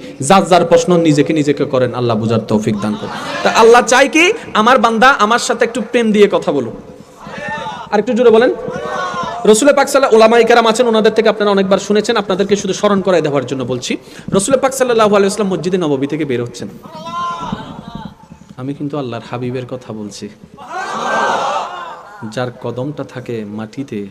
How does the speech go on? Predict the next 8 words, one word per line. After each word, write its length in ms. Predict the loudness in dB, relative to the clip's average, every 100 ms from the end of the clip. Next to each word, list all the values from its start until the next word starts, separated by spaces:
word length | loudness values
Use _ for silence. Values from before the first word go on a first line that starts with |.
| -12
হাত 100 | -14 -12 -12
বাড়ালে 360 | -10 -10 -10 -12
হাতটা 300 | -14 -14 -16 -10
চলে 220 | -10 -8
যায় 220 | -10 -12
জান্নাতের 560 | -12 -12 -14 -14 -14 -12
বাগানে। 420 | -10 -10 -8 -8 -6 -4 -2 -2 0 2 2 0 -4
আমি 240 | -4 -6